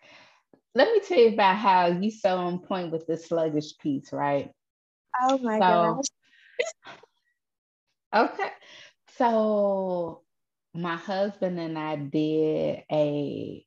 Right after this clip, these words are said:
Speaker 1: it, it started out as a water fast.
Speaker 2: Uh-huh.
Speaker 1: And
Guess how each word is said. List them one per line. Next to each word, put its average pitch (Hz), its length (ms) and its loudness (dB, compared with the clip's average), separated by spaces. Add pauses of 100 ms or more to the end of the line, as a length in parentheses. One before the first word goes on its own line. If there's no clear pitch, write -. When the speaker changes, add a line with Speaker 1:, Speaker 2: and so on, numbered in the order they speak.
Speaker 1:
it, 180 280 0
it 185 140 2
started 190 500 0
out 156 280 -2
as 156 240 -2
a 151 100 -2
water 135 420 -6
fast. - 920 -12 (300)
Speaker 2:
Uh-huh. 156 280 4
Speaker 1:
And 143 440 -2